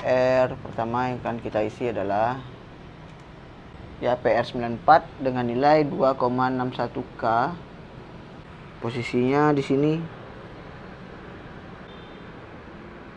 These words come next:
Oke, setelah itu, eh, P C seratus,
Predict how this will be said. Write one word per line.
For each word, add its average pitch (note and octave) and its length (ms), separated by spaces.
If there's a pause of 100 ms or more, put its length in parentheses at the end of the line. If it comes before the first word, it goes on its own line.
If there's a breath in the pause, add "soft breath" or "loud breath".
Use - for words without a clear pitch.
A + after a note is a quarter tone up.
(880)
Oke, C3 240 (560)
setelah - 400
itu, D3+ 240 (1800 loud breath)
eh, B2+ 800 (1900)
P - 20 (140)
C A2+ 240
seratus, A#2 560